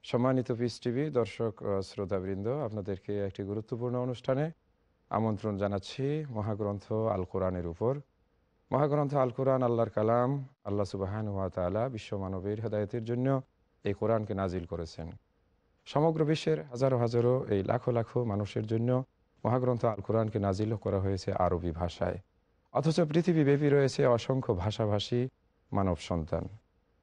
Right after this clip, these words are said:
এই কোরআনকে বোঝার জন্য সেজন্য আল্লাহ রাব্বুল আলামিন বিশ্বনবী মুহাম্মদুর রাসূলুল্লাহ সাল্লাল্লাহু আলাইহি ওয়াসাল্লামকে প্রেরণ করেছেন আরবি ভাষাভাষীদের মাঝে। কিন্তু এই কোরআনকে সারা বিশ্বময় ছড়িয়ে দেওয়ার জন্য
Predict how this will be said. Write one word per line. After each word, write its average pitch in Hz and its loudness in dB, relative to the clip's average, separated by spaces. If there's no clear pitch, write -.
এই 139 6
কোরআনকে 156 4
বোঝার 135 4
জন্য 147 4
সেজন্য 127 2
আল্লাহ 120 2
রাব্বুল 113 2
আলামিন 104 2
বিশ্বনবী 139 2
মুহাম্মদুর 120 0
রাসূলুল্লাহ 113 0
সাল্লাল্লাহু 113 0
আলাইহি 101 0
ওয়াসাল্লামকে 104 -4
প্রেরণ 101 0
করেছেন 104 -4
আরবি 107 2
ভাষাভাষীদের 98 -2
মাঝে। 85 -2
কিন্তু 143 4
এই 147 6
কোরআনকে 143 4
সারা 123 2
বিশ্বময় 131 2
ছড়িয়ে 147 2
দেওয়ার 127 4
জন্য 135 4